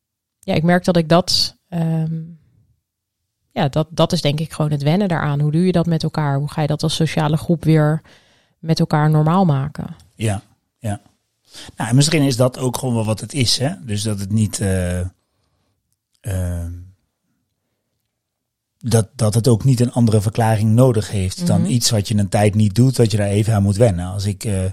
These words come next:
Speaker 1: Maar dekt dat jouw spanning? Als we dit nu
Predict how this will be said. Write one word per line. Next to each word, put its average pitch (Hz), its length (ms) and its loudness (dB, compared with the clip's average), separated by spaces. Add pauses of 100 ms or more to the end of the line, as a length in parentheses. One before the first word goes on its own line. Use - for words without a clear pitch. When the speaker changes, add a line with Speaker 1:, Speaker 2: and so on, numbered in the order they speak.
(1040)
Speaker 1:
Maar 175 140 -4
dekt 190 220 0
dat 180 160 0
jouw 175 220 2
spanning? 226 540 -4 (1160)
Als 175 180 -6
we 170 140 -4
dit 180 200 -4
nu 180 440 -2